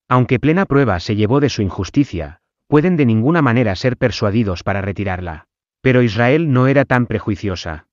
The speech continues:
Miraban la inocencia de sus hermanos,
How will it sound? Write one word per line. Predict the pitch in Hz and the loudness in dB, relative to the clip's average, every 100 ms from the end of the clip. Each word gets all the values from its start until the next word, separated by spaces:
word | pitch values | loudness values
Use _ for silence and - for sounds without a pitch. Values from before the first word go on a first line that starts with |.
| _ _ - | _ _ -2
Miraban | 131 131 160 185 | 2 2 2 2
la | 143 | 2
inocencia | 117 101 139 147 131 | 2 2 0 0 0
de | 107 | -2
sus | - 104 | -4 -6
hermanos, | 92 101 110 80 - | -2 -2 -2 -6 -14